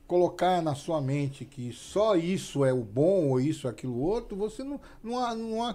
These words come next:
não, não há, como diz os, os latinos, não há desarrollo, não há crescimento, não há desenvolvimento. Então, nós precisamos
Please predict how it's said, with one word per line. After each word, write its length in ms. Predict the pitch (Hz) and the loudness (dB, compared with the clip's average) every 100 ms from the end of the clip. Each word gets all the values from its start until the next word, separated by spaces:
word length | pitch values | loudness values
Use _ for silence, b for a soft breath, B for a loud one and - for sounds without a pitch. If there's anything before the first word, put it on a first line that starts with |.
| 214 | -6
não, 200 | 208 214 | -4 -4
não 180 | 208 208 | -4 -2
há, 680 | 214 220 214 208 196 180 151 B B | -2 0 -2 -2 -4 -6 -8 B B
como 200 | 180 180 | -4 -2
diz 300 | 165 220 190 | 0 0 0
os, 480 | 170 165 139 - - - B - | 0 0 -2 -8 -14 -16 B -2
os 100 | 135 | 4
latinos, 380 | 165 - 202 185 | 4 4 2 4
não 100 | 180 | 4
há 60 | |
desarrollo, 840 | 160 139 139 120 180 196 135 98 107 | 4 2 0 2 8 10 8 4 -4
não 160 | 135 170 | -6 -6
há 100 | 190 | -6
crescimento, 460 | 170 143 156 139 | -8 -8 -6 -4
não 80 | 151 | -2
há 160 | 190 196 | -4 -4
desenvolvimento. 920 | 170 139 139 143 117 120 170 208 185 | -4 -2 -2 -4 -6 -8 -8 -8 -10
Então, 340 | 156 247 359 320 B B B B B B | -8 -6 -6 -6 B B B B B B
nós 100 | 302 | -10
precisamos 320 | - 370 392 | -2 -2 -2